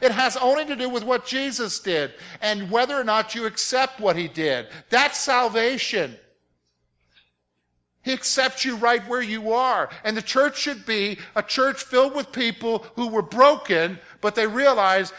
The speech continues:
that I'm worthy now, not because of me, but because of Jesus. Do you understand what I'm saying?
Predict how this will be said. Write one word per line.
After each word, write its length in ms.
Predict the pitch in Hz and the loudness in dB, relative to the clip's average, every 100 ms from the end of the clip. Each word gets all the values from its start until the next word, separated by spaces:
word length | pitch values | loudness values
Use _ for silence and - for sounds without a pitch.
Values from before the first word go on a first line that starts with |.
| - - | -16 -2
that 180 | 202 | 0
I'm 260 | 208 240 240 | 2 0 0
worthy 320 | 240 247 214 | 0 2 0
now, 200 | 196 180 | 0 0
not 260 | 180 202 226 | 2 0 0
because 360 | 254 240 226 | -4 -2 -2
of 80 | 196 | -2
me, 220 | 190 247 | -4 -6
but 180 | 208 175 | -4 -4
because 360 | 170 160 190 147 | -4 -6 -6 -6
of 80 | 147 | -8
Jesus. 600 | - 196 175 127 104 - | -6 -6 -6 -10 -12 -12
Do 80 | 190 | -6
you 60 | |
understand 440 | 208 240 - 233 220 | -6 -6 -6 -6 -6
what 120 | 196 | -8
I'm 60 | 202 | -8
saying? 440 | - 214 277 339 | -4 -4 -4 -8